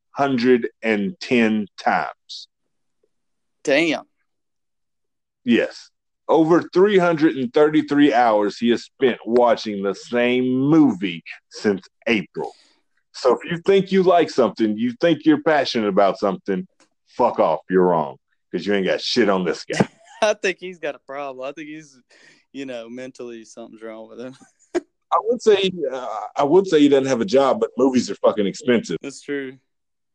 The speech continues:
Speaker 2: Well, shit. Are you there? Oh, hell. We lost him.
Speaker 1: I'm
Speaker 2: Oh,
Speaker 1: back.
Speaker 2: there he is.
Speaker 1: Yeah.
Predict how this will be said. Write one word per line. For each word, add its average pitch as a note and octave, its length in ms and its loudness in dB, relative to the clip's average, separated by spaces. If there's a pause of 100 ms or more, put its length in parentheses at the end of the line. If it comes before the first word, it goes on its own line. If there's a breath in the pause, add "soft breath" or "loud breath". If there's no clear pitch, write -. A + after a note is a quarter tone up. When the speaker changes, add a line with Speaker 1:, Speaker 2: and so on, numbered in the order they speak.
(2250)
Speaker 2:
Well, - 200 -14
shit. C#3+ 420 -8
Are B2 80 -6
you C#3+ 120 -8
there? F#3 320 -8 (2250)
Oh, D#3 260 -6
hell. D#3+ 500 -4
We D3+ 120 -16
lost F3+ 440 -12
him. C#3 200 -20 (1200)
Speaker 1:
I'm C#3+ 120 2
Speaker 2:
Oh, - 20 0
Speaker 1:
back. F#2+ 220 0
Speaker 2:
there C#3 120 -16
he C3 60 -16
is. A2+ 380 -20 (1500)
Speaker 1:
Yeah. G#2+ 220 0